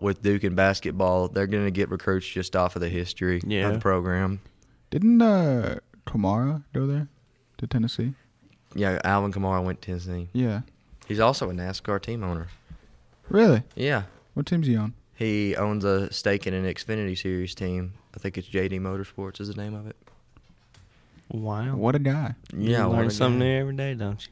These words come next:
Speaker 2: you?
Speaker 3: You do.
Speaker 1: You do learn something every day. So we have, do we have any, some Premier League news or anything
Speaker 3: Oh,
Speaker 1: like that?
Speaker 3: yes. The, what a game
Speaker 1: I'm gonna
Speaker 3: happened
Speaker 1: let,
Speaker 3: this week.
Speaker 1: I'm gonna let Colin take,
Speaker 3: Manchester
Speaker 1: take this.
Speaker 3: City versus Liverpool.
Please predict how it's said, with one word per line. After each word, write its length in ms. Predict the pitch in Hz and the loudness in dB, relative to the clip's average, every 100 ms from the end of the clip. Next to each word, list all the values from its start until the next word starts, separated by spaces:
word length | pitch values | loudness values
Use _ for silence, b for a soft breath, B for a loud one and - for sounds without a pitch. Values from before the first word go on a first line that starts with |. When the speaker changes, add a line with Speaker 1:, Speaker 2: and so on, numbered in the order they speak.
| - | -4
Speaker 2:
you? 80 | |
Speaker 3:
You 60 | 120 | -2
do. 140 | 127 | 0
Speaker 1:
You 60 | 135 | 2
do 200 | 117 117 | 4 4
learn 200 | 104 92 | 4 0
something 340 | - 98 92 | 0 -2 0
every 220 | 92 92 92 | 0 2 2
day. 260 | 92 92 - b b b b | 2 2 -4 b b b b
So 640 | - 139 135 127 120 107 b b b | 0 6 8 8 6 0 b b b
we 160 | 135 139 | 4 8
have, 540 | 143 139 127 113 98 | 10 10 12 10 6
do 80 | 123 | 6
we 100 | 147 | 8
have 200 | 160 151 | 8 6
any, 220 | 156 151 | 4 4
some 580 | 135 139 123 117 107 - _ _ - | 2 2 2 2 0 -4 _ _ -12
Premier 360 | - 127 139 147 | -2 2 4 6
League 240 | 147 139 | 4 4
news 380 | 143 147 147 135 | 2 2 2 2
or 100 | 143 | 0
anything 280 | 143 139 139 | 0 2 10
Speaker 3:
Oh, 180 | 131 131 | 12 12
Speaker 1:
like 80 | 123 | 12
that? 40 | |
Speaker 3:
yes. 480 | 127 120 - - - - | 12 10 6 -6 -10 0
The, 200 | 113 113 | 6 6
what 260 | 117 127 143 | 8 10 10
a 60 | |
game 340 | 139 135 139 135 | 12 12 12 12
Speaker 1:
I'm 20 | |
gonna 100 | 139 | 8
Speaker 3:
happened 240 | 123 117 | 8 8
Speaker 1:
let, 60 | 127 | 8
Speaker 3:
this 100 | 120 | 8
week. 220 | 123 113 104 | 8 6 8
Speaker 1:
I'm 100 | 123 | 6
gonna 120 | 120 | 6
let 180 | 120 - | 6 6
Colin 300 | 113 107 98 | 6 8 6
take, 200 | 110 110 | 6 10
Speaker 3:
Manchester 520 | 127 135 156 143 147 | 12 12 12 12 10
Speaker 1:
take 40 | |
this. 80 | 139 | 10
Speaker 3:
City 180 | 151 147 | 12 12
versus 320 | 139 135 123 | 12 10 10
Liverpool. 640 | 131 139 147 156 156 156 | 10 10 10 10 10 10